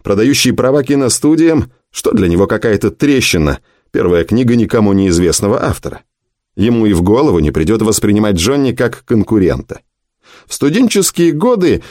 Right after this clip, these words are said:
Фастер все время норовил угоститься на халяву.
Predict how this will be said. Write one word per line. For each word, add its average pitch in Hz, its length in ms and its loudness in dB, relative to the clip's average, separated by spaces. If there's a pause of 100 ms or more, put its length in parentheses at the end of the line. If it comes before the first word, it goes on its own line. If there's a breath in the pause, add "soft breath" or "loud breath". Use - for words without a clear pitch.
(120 loud breath)
Фастер 185 460 -2
все 165 200 0
время 185 260 0
норовил 160 340 2
угоститься 147 720 0
на 143 120 0
халяву. 101 580 0